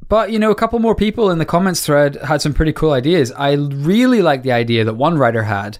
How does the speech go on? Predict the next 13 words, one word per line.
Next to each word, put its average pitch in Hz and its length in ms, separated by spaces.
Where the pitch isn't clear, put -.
that 143 200
if 196 200
you 240 100
find 214 380
yourself 185 360
in 135 60
a 117 80
time 170 400
slip, 107 420
you've 196 240
got 214 280
to 160 300
drop 143 560